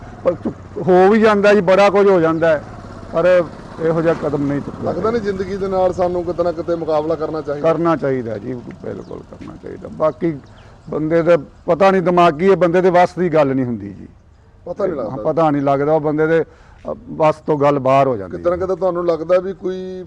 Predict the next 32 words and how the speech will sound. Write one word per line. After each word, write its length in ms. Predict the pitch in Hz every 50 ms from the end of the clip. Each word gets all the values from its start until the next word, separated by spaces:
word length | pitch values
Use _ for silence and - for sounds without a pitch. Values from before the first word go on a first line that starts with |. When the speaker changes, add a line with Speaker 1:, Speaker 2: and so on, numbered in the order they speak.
| - -
Speaker 2:
ਭਾਣਾ 240 | 170 156 143 139 147
ਹੀ 80 | 165
ਸੀ 160 | 160 - 185
ਮਤਲਬ? 300 | 170 156 151 135 135 131
Speaker 1:
ਹਾਂ 220 | 139 147 151 151 147
ਜੀ, 80 | 147
ਹਾਂ, 80 | 143 151
ਉਹ 140 | 151 156 151
ਜੀ 100 | 151 156
ਭਾਣਾ 360 | 127 - 165 165 151 139 143
ਹੀ 140 | 170 190 202
ਦੀ 180 | 190 220 196
ਗੱਲ 220 | 208 196 190 190 196
ਹੈ 60 | 190
ਜੀ। 200 | 190 190 180 - - -
Speaker 2:
ਹੂੰ। 80 | 127 123 123 117 - - - - _ _ - -
Speaker 1:
ਵੇਖੋ, 320 | 139 135 135 - - 175 156
ਮਨ 440 | 139 143 151 156 160 156 160 160 147
ਕਰੇ 180 | - 170 175
Speaker 2:
ਕਿੰਨਾ 180 | 170 170 160 156
Speaker 1:
ਮਗਰੋਂ 200 | 160 175 180 185
ਕੋਈ 140 | - 185 175
ਜੀ, 40 |
Speaker 2:
ਪਰੇਸ਼ਾਨ 240 | 139 165 175 185 180
ਹੋਇਆ। 480 | 131 120 127 - - - 143 165 175 165
Speaker 1:
ਮਗਰੋਂ 200 | 160 180 196 196
ਜੀ 240 | 143 175 190 190 165
ਕੋਈ 140 | 160 190
ਰੇੜ 180 | 175 180 180 175
ਜਾਂਦਾ 260 | 160 180 175 160 165
ਉਂਝ 200 | 160 156 165 156
ਜੀ, 180 | 143 165 147